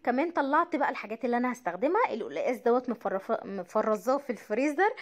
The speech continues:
وكمان السلق، طلعت الرز والشعريه عشان هنعمل مع بعض كل حاجه. عايزه اقول لكم ان انا مستعجله جدًا، وما كانش ينفع ان انا اعمل اي نوع اكل تاني غير هو الاكل دوت كده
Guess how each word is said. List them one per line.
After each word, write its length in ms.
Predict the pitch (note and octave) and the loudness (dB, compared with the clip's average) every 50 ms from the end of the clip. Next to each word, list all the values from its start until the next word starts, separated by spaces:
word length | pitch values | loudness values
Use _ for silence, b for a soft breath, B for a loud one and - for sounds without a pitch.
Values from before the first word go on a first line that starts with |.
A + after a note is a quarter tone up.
| B B B B B - | B B B B B -4
وكمان 520 | G#3+ A3 - - A3 A3+ A#3+ B3+ C4+ B3 - | -4 -2 0 2 2 4 4 4 4 2 -2
السلق، 420 | - - - - B3 D4 A4 B4 - - - _ - | -6 -10 -4 -2 0 2 2 2 0 -4 -14 _ -8
طلعت 360 | G#3 G3+ G#3 A#3+ E4+ E4+ F4 | -4 -2 0 0 0 0 2
الرز 400 | D4 C4+ C#4 D4 D#4+ C#4 A#3 - - _ - | 2 4 4 4 2 0 -4 -10 -18 _ -12
والشعريه 760 | E3+ E3+ - - E3+ C#3 D#3+ G#3+ B3+ C#4+ D4 C#4+ C#4 C#4 C#4+ - _ - | -12 -10 -8 -6 -4 -2 0 0 0 0 2 2 0 0 -2 -8 _ -16
عشان 220 | - - G3 F#3+ | -12 -12 -10 -8
هنعمل 400 | F#3+ F#3+ A#3 C4 C4 B3+ B3 A3 | -6 -2 0 0 0 0 0 0
مع 180 | G#3+ G3 F#3+ G3 | 2 2 2 2
بعض 300 | G3+ B3 C4 C4 C4 B3+ - B B B B B - | 4 4 4 4 2 0 -4 B B B B B -2
كل 240 | - F4 E4 D#4+ C#4+ | 0 2 2 2 2
حاجه. 400 | - - C4+ D#4 C#4 D#4 A4+ A4 B B B B _ - | 2 2 2 2 2 2 0 -2 B B B B _ -10
عايزه 180 | - A3+ G3+ | -8 -4 -4
اقول 140 | G3 G3+ A#3 | -2 -2 -2
لكم 200 | C4+ C#4 C#4 A#3+ | -2 0 0 0
ان 100 | G#3+ G#3+ | 0 0
انا 120 | B3 C4+ | 0 0
مستعجله 680 | B3+ A3+ G#3+ - - E3 C#3 E3 E3+ F#3+ B3+ D4 D#4 C#4+ | 0 -2 -4 -4 -2 0 0 0 0 0 2 2 2 2
جدًا، 360 | A3 A#3 A#3 G3+ E3+ - - _ _ _ | 2 -2 -6 -8 -8 -12 -14 _ _ _
وما 260 | - F#3 G3+ G#3+ A3+ G#3+ | -8 -6 -4 -4 -4 -2
كانش 420 | - A#3+ C4+ C#4 - - - - | 0 0 0 0 -2 -6 -8 -6
ينفع 460 | G#3 G#3+ C4 C#4+ C#4 - - G#3+ F#3 | -4 -4 -2 -4 -4 -2 0 0 0
ان 120 | G3+ G#3+ A#3 | 0 0 -2
انا 140 | C4 C4+ | -2 -2
اعمل 460 | - - - C#4 B3+ B3+ B3+ A#3+ A3+ - - | 0 2 2 2 4 2 0 -2 -2 0 2
اي 260 | C4 C#4+ C4 C4+ B3+ | 2 2 2 2 0
نوع 320 | B3+ C#4+ D#4 C#4+ - - | 2 2 2 2 2 2
اكل 240 | D4 D4 - D4 C#4 | 0 0 -2 -2 -2
تاني 340 | - D#4 E4 F#4 F#4 G4+ G#4+ G#4 B B B B _ - | 0 0 0 2 2 2 0 0 B B B B _ -4
غير 220 | A3 E4+ F#4+ F4 | 0 2 2 2
هو 280 | C#4+ B3 D4+ D4+ D#4 D4 | 2 2 2 4 4 4
الاكل 420 | B3+ - - C#4 C#4 - C4+ B3+ | 2 2 0 -2 -2 -2 0 2
دوت 340 | G#3+ C4 C#4+ C#4+ C#4 C#4+ - | 4 4 4 4 2 0 -2
كده 120 | - - | -8 -10